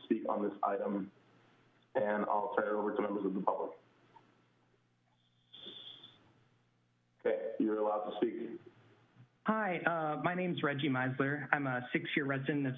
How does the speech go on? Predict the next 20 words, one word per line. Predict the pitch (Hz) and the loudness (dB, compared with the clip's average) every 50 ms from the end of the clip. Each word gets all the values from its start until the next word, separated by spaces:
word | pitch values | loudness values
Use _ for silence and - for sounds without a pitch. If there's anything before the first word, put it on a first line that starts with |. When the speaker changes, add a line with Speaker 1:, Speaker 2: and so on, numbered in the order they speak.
| - - | -2 0
Speaker 2:
Santa | 147 143 143 139 | 0 2 2 0
Cruz, | 135 139 160 151 147 151 143 - - - - - - - - - - - - - - | 0 0 0 2 2 -2 -4 -8 -14 -20 -20 -20 -20 -20 -18 -16 -16 -18 -16 -4 -2
and | 175 180 185 | 0 2 2
I | 190 | 2
just | 190 208 202 - | 0 -2 -4 0
find | - 202 233 226 220 | 0 0 2 2 0
it | 202 | 0
interesting | 170 196 208 208 - 214 190 185 - 196 175 | 2 0 0 2 0 0 0 2 0 0 2
how | 175 190 | 2 2
much | 202 190 - - - | 2 2 -2 0 0
time | - 196 196 | 2 2 2
is | 185 156 - | -2 -4 0
spent | - - 170 156 156 151 - - | 0 0 0 0 -2 -4 0 2
talking | 160 170 220 240 - - 160 | 2 2 0 0 0 0 2
about | 135 135 127 123 123 123 | 2 2 2 2 2 2
use | 131 139 135 135 - | 2 2 2 2 0
of | 131 120 120 - - | 0 -2 -2 0 0
force, | 123 120 120 113 110 - - - - - - - - - - - - - - | 2 2 2 0 -2 -4 -10 -14 -18 -20 -20 -20 -20 -20 -20 -20 -20 2 2
uh, | 156 156 151 | 4 4 4
when | 151 180 180 175 143 120 | 0 -2 -2 -2 -4 -6